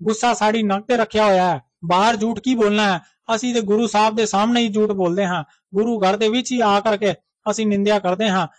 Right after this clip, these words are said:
ਬਾਹਰ ਦੀ ਨਿੰਦਿਆ ਜਾਂ ਘਰ ਦੀ ਨਿੰਦਿਆ ਦੀ ਤੇ ਕਿਹੜੀ ਗੱਲ ਹੈ? ਇਸ ਜਗਤ ਦੇ ਵਿੱਚ ਅਸੀਂ ਰਾਜਨੀਤੀ ਚਲਾਉਂਦੇ ਹਾਂ, ਘਰ ਵੀ ਸਾਡਾ ਰਾਜਨੀਤੀ ਦੇ ਅੰਦਰ ਚੱਲ ਰਿਹਾ ਹੈ,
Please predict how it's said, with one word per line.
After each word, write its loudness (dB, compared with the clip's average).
ਬਾਹਰ 2
ਦੀ -2
ਨਿੰਦਿਆ 0
ਜਾਂ 0
ਘਰ 0
ਦੀ -2
ਨਿੰਦਿਆ 0
ਦੀ -4
ਤੇ -2
ਕਿਹੜੀ 0
ਗੱਲ 2
ਹੈ? -2
ਇਸ -4
ਜਗਤ 0
ਦੇ 0
ਵਿੱਚ -2
ਅਸੀਂ -2
ਰਾਜਨੀਤੀ 0
ਚਲਾਉਂਦੇ -2
ਹਾਂ, -2
ਘਰ 0
ਵੀ -2
ਸਾਡਾ 2
ਰਾਜਨੀਤੀ 0
ਦੇ 0
ਅੰਦਰ 0
ਚੱਲ -2
ਰਿਹਾ 2
ਹੈ, -4